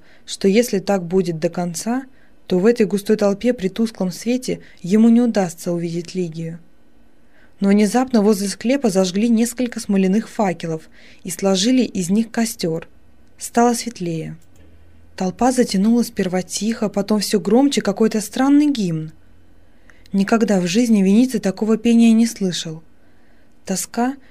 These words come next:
поразившая его в мелодиях, которые напевали вполголоса путники, идя на кладбище, звучала в этом гимне, но гораздо отчётливее и выразительнее,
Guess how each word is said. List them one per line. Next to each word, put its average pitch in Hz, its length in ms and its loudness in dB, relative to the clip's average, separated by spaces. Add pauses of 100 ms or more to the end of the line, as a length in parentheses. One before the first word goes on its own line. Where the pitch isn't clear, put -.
(140)
поразившая 202 640 2
его 202 200 4
в 185 80 0
мелодиях, 202 540 4
которые 196 400 0
напевали 196 480 2
вполголоса 196 680 0
путники, 190 640 -4 (240)
идя 180 260 0
на 185 100 0
кладбище, 180 520 -4
звучала 208 420 2
в 233 60 6
этом 233 260 4
гимне, 226 380 4 (460)
но 185 200 2
гораздо 233 480 4
отчётливее 254 760 2
и - 20 4
выразительнее, 196 840 0